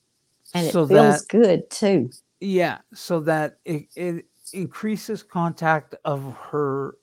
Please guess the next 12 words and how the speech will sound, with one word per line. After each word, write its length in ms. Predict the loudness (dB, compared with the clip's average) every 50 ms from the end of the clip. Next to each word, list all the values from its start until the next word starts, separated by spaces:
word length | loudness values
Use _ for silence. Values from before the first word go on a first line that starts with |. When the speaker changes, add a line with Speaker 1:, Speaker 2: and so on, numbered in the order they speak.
| _ _ _ _
Speaker 2:
clitoris 840 | _ -14 -6 -4 -2 -2 -2 -2 -4 -4 -6 -8 -8 -12 -18 -20 _ _ _ _ _ _ _ _ _ _ _ _ _ _ _ _ _ _ _ _ _ _
or 180 | -10 -10 -8
her 200 | -8 -8 -10 -12 _
clit, 340 | -8 -6 -6 -4 -6 -8 -12 _ _ _ _ _ _ _ _ _ _ _ _ _ _ _ _ _ _ _ _ _ _ _ _ _ _ _ _ _ -10
or 120 | -8 -6
as 140 | -6 -6 -8
the 60 | -10 -8
Filipinos 600 | -6 -4 -4 -4 -4 -6 -6 -6 -6 -8 -8 -10
call 320 | -8 -4 -2 0 0 0 -2
it, 160 | -4 -6 _ _ _ -12
the 140 | -10 -10 -10
peanut. 540 | -12 -10 -8 -6 -4 -4 -4 -6 -6 -8